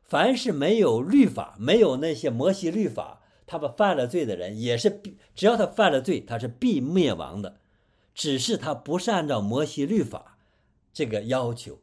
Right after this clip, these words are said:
这个规定来灭亡的。换句话说，什么意思？犹太人以外的那些外邦人，他们没有摩西的律法，我们中国人没有摩西的律法，但是如果他们犯了罪，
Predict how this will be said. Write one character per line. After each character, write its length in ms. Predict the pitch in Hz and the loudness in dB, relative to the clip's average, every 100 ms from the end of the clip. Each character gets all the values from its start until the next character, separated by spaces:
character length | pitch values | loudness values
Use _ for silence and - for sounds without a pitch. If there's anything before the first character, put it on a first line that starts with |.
| _ _ - | _ _ -14
这 120 | 107 | -12
个 60 | |
规 220 | 101 127 120 | -6 -4 -2
定 160 | 120 | -4
来 140 | 87 92 | -6 -6
灭 180 | 107 | -6
亡 240 | 90 67 82 | -8 -12 -20
的。 60 | - _ _ _ | -20 _ _ _
换 260 | - 247 | 2 2
句 120 | 160 | 2
话 200 | 123 147 | -2 -2
说， 280 | 117 113 101 | -4 -6 -8
什 100 | - | -8
么 80 | 113 | -6
意 120 | 147 | -6
思？ 200 | 123 104 - - _ | -8 -12 -12 -20 _
犹 380 | - 135 165 233 | -4 2 2 2
太 200 | 196 247 | 2 2
人 240 | 170 139 120 | 2 0 -2
以 120 | 117 | 0
外 240 | 180 208 | 2 2
的 80 | 131 | 2
那 40 | |
些 120 | 120 123 | -4 0
外 240 | 151 131 | 0 0
邦 180 | 107 98 | -2 -6
人， 160 | 90 - | -10 -4
他 160 | 214 | 0
们 220 | 202 170 - _ _ | 0 -2 -6 _ _
没 240 | - 165 262 | -2 2 4
有 100 | 180 | 4
摩 140 | 127 | -2
西 160 | 120 120 | -4 -4
的 100 | 110 | -4
律 140 | 123 | -4
法， 260 | 107 - _ _ _ _ | -8 -12 _ _ _ _
我 100 | 156 | -4
们 80 | 208 | 0
中 200 | 269 269 | 4 4
国 120 | 214 | 4
人 140 | 123 | 2
没 100 | 131 | 0
有 80 | 277 | 0
摩 140 | 214 156 | 0 -2
西 100 | 135 | -4
的 120 | 127 | -6
律 100 | 127 | -6
法， 280 | 90 - _ _ _ _ _ | -8 -14 _ _ _ _ _
但 220 | - 262 | 2 2
是 100 | 190 | 2
如 400 | 143 135 202 285 | -2 2 4 4
果 400 | 208 127 107 - _ _ _ - | 2 -2 -2 -4 _ _ _ -10
他 100 | 165 | -8
们 100 | 143 | -2
犯 220 | 185 151 | 0 0
了 100 | 120 | -2
罪， 340 | - 117 - | -4 -6 -8